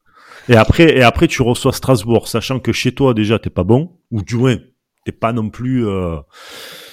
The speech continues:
ah, t'es, t'es, tu, tu, t'as des lacunes chez toi, tu joues Strasbourg, Strasbourg qui, pareil, euh, a eu Antonetti et qui, qui,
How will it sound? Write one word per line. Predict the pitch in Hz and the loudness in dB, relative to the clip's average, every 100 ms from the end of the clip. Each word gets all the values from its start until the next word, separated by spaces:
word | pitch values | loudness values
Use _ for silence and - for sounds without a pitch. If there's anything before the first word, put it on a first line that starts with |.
| _ | _
ah, | 110 113 | 2 4
t'es, | 90 95 | 2 -6
t'es, | - 82 | -12 -18
tu, | - - _ | -20 -20 _
tu, | - - - - - - - | -20 -20 -20 -20 -16 -10 -4
t'as | 101 | -2
des | 101 | 0
lacunes | 107 - 170 185 | 0 0 -4 -6
chez | - | -8
toi, | 151 175 175 | -6 -6 -8
tu | - | -12
joues | 92 101 | -12 -10
Strasbourg, | - 127 113 135 175 - | 0 2 2 0 -2 -4
Strasbourg | - 113 101 92 139 - | -6 -4 -4 -4 -6 -6
qui, | - - 117 | -12 -12 -10
pareil, | - 110 113 139 131 | -8 -6 -4 -4 -4
euh, | 110 101 98 95 87 82 104 _ _ _ _ - - | -6 -6 -6 -8 -10 -16 _ _ _ _ _ -20 -18
a | - 95 | -10 -6
eu | 98 | -4
Antonetti | 98 95 101 98 - 139 147 | -4 -4 -4 -4 -6 -6 -6
et | |
qui, | - - 90 87 | -6 -8 -8 -8
qui, | - 87 80 | -10 -10 -10